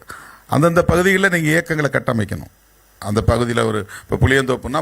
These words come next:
புளியந்தோப்பு மக்கள், ஆ, அமைப்பு அப்படிங்கிற பேர்ல ஏதாவது ஒரு மக்கள் இயக்கம் அப்படிங்கிற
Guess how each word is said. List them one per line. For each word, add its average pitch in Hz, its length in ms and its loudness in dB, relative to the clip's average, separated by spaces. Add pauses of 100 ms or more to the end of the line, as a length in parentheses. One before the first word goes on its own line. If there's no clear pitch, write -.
புளியந்தோப்பு 139 520 0
மக்கள், 117 420 0 (560)
ஆ, 117 80 2 (420)
அமைப்பு 117 360 2 (100)
அப்படிங்கிற 113 380 0
பேர்ல 117 280 2
ஏதாவது 113 180 4
ஒரு 110 100 2
மக்கள் 113 280 -2
இயக்கம் 110 380 0
அப்படிங்கிற 113 340 2